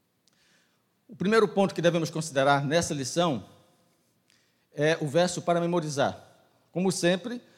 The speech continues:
o verso para memorizar, ele é uma espécie de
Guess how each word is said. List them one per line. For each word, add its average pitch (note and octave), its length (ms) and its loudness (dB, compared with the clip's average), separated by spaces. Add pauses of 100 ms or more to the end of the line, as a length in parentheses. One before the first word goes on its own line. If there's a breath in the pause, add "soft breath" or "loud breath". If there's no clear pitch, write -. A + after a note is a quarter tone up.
(120)
o C3 80 -6
verso D#3+ 300 2
para F3 180 0
memorizar, E3 720 -2
ele F3 460 -2
é D3+ 80 -2
uma D#3 140 -2
espécie D#3+ 480 -4
de D#3+ 200 -6